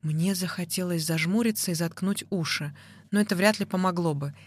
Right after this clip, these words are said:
Никогда не слышала настоящего выстрела, но как только раздался оглушительный взрывной звук, от которого голова стала пустой и в ушах пронзительно запищала,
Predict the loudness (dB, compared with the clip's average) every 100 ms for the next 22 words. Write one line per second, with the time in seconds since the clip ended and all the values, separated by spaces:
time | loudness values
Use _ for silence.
0 | -20 -2 0 4 4 4 4 4 4 0
1 | 2 2 2 2 2 2 0 0 0 2
2 | 2 0 0 0 0 0 -2 -4 -4 0
3 | 2 2 2 -2 -2 0 2 2 -2 0
4 | 2 2 2 0 0 -4 -2 -2 -2 0
5 | 0 -2 -2 -2 -2 0 2 2 0 0
6 | 0 0 0 -2 -20 -18 -2 0 2 2
7 | 2 2 2 2 4 4 4 2 2 0
8 | 0 -2 -4 0 0 0 0 2 2 2
9 | 2 2 2 2 0 0 0 0 -2 -2
10 | 0 2 0